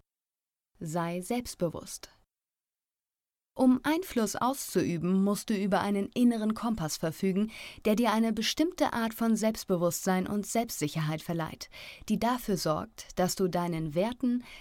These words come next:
deinen Fähigkeiten sowie deinen Entscheidungen treu bleibst. Diese Art von Selbstbewusstsein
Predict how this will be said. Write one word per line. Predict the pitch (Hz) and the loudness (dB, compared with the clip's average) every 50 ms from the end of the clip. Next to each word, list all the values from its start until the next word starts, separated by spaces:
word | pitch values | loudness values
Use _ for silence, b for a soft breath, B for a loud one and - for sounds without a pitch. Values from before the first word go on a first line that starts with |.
| B B | B B
deinen | - 170 165 160 156 - | -4 -2 -2 -2 -4 -6
Fähigkeiten | - - - 208 220 220 226 220 - - - 202 196 196 - 190 180 175 - _ _ _ - | -8 -6 -2 0 0 0 0 -2 -4 -4 -2 0 0 0 0 -2 -2 -4 -6 _ _ _ -2
sowie | - 226 202 247 269 277 | 0 2 4 4 4 4
deinen | - 247 240 233 233 233 220 | 4 2 2 2 2 0 0
Entscheidungen | - 226 226 220 - - 247 254 254 220 220 180 175 170 180 | 0 0 0 0 0 0 0 2 2 2 2 2 2 2 0
treu | 175 - - 220 233 214 170 | -2 -4 -4 -2 0 0 0
bleibst. | 147 147 139 - - - - - - - - _ _ _ _ _ _ _ _ _ _ _ _ _ _ _ _ _ _ _ _ _ _ - - | 0 -2 -6 -8 -8 -10 -10 -10 -10 -12 -18 _ _ _ _ _ _ _ _ _ _ _ _ _ _ _ _ _ _ _ _ _ _ 0 2
Diese | 247 233 214 - | 2 2 2 2
Art | - 208 220 220 | 2 2 2 2
von | - - 175 170 156 | 2 2 2 2 2
Selbstbewusstsein | - 190 226 233 - - - 175 156 160 160 - - - 175 165 180 190 | 2 2 2 0 -2 -2 0 0 2 2 0 -2 0 2 2 4 2 2